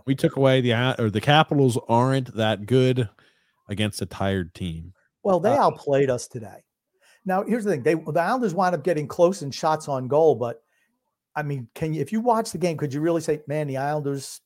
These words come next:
Speaker 2: they played well today"? They didn't.
Speaker 1: Not entertaining to watch. Got p-,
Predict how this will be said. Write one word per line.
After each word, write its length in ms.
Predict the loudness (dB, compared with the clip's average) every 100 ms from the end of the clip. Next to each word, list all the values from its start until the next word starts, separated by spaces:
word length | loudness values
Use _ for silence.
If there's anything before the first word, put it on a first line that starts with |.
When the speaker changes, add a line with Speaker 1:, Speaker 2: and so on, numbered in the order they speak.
| _ _
Speaker 2:
they 120 | -6
played 260 | -2 -4 -2
well 200 | -2 -2
today"? 240 | -6 -8
They 120 | -8 -10
didn't. 380 | -6 -6 -4
Speaker 1:
Not 220 | 2 2 2
entertaining 520 | 0 0 0 0 0 0
to 100 | 2
watch. 680 | 4 4 2 -2 -10 -16 -18 _ _ _ _ _ _ _ 0
Got 320 | 2 2
p-, 100 | -2